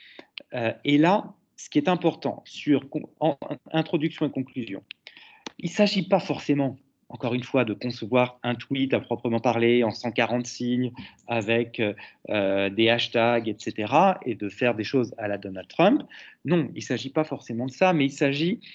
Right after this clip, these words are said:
d'être en mesure d'avoir un message que vous puissiez résumer en une phrase très courte.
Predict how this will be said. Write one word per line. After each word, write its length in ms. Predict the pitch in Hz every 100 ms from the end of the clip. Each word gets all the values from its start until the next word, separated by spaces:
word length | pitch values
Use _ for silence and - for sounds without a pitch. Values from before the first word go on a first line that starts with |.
| - _
d'être 400 | - 123 147 -
en 60 | 165
mesure 600 | 180 170 170 143 101 - - -
d'avoir 680 | 110 151 156 151 120 101 - 151
un 120 | 156
message 680 | 143 143 151 156 185 208 - _ _ -
que 80 | 143
vous 160 | 127 135
puissiez 720 | - 180 180 - 147 104 - _ _ -
résumer 640 | 170 180 170 156 180 214
en 200 | 127 127
une 140 | 139 151
phrase 480 | - 160 202 196 -
très 220 | - 226
courte. 460 | - 165 - -